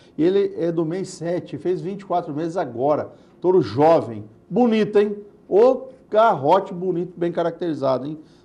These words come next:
Parabéns ao Nelore Jups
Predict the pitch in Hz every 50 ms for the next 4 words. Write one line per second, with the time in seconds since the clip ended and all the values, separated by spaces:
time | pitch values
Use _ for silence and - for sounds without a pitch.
0 | _ _ - 151 156 156 139 123 135 151 165 170 156 143 147 147 139 127 120 120
1 | - - - _ _ _ - 135 135 139 135 139 151 156 151 185 - - 202 233
2 | 233 - - - - - -